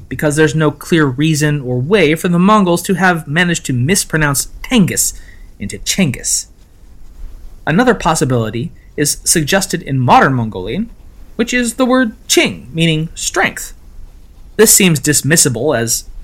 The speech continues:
achronological, however, as it seems far likelier that modern Mongolian came to associate the word with the concept of strength after the fact.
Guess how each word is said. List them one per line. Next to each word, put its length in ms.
achronological, 920
however, 480
as 80
it 80
seems 220
far 220
likelier 440
that 180
modern 340
Mongolian 540
came 220
to 100
associate 680
the 80
word 500
with 140
the 60
concept 500
of 100
strength 500
after 320
the 80
fact. 520